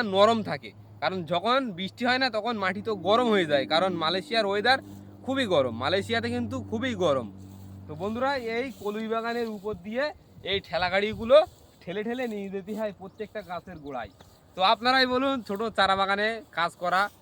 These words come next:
কষ্ট কি কষ্ট না। আর ওই যে বড় বাগানগুলো দেখতে পাচ্ছেন, ওই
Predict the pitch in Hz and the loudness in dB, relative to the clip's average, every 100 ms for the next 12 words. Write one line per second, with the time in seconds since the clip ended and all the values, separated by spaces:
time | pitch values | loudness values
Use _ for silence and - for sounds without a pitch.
0 | - - - - - 196 220 - 269 240 | -20 -20 -20 -20 0 4 4 6 2 2
1 | 339 190 151 - 123 95 - - - 170 | 0 2 0 -2 -8 -8 -12 -18 -2 6
2 | 220 220 226 226 190 190 202 202 196 202 | 8 6 0 0 6 6 6 4 2 -2
3 | 202 226 190 202 208 170 - - 180 233 | -6 -6 -6 -8 -6 -6 -6 -6 -6 -6
4 | - - - - - - | -14 -20 -20 -20 -18 -6